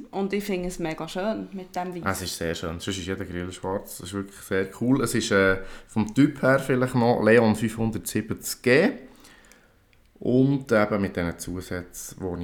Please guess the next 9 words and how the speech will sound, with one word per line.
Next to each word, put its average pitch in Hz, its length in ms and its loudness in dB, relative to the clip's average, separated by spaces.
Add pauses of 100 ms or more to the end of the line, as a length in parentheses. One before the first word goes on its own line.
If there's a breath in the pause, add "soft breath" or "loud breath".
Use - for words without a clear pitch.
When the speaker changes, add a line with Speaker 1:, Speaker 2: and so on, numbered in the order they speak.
Speaker 2:
ich, 82 60 -12 (140)
die 87 80 -6
ich 85 60 -8
schon 85 240 -10
gesagt - 220 -8
habe. 123 100 -10 (360)
Gourmet-Set, 98 720 -6
Gusseisenplatte, 87 880 -10
Hülle 101 440 -2